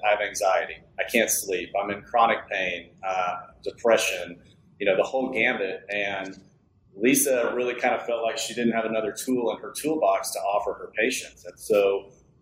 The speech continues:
uh, you know, when she started researching cannabis and C B D specifically, um, you know, she did it in her medical journals, and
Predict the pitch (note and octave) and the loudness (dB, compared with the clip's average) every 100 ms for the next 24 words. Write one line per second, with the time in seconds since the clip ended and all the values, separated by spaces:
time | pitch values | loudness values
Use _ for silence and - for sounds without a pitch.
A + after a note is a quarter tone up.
0 | _ G#2 G2+ G2 G2 - G#2+ G#2 G2+ A2 | _ 2 4 4 2 -4 -4 -2 -2 -2
1 | - B2 A2+ A#2 A#2+ - A#2 A2+ G2+ B2 | 2 2 2 0 0 0 -2 -4 -2 0
2 | A#2+ A#2 A#2+ A#2 A2 - - G#2 G2+ G2+ | 2 0 0 0 0 0 -2 -2 -2 -2
3 | - A#2 G#2+ G#2+ A2 G#2+ G2 - C3 B2+ | -2 -2 -2 -2 -2 -2 -6 -2 0 2
4 | G#2+ G#2 G2 G2 G2 - _ _ _ - | 0 0 -2 -2 -4 -10 _ _ _ -4
5 | G2 F#2+ G2+ F#2+ - A2+ A2 G#2 G#2+ G#2 | 0 2 0 -2 -2 0 0 0 -6 -6
6 | G#2 G#2+ A#2 A#2 A#2 A2+ A2 A2 A2 G#2+ | -6 0 0 0 -2 -2 -2 0 -2 -2
7 | - - G#2 G#2 G#2 - | -4 -4 -2 0 0 -4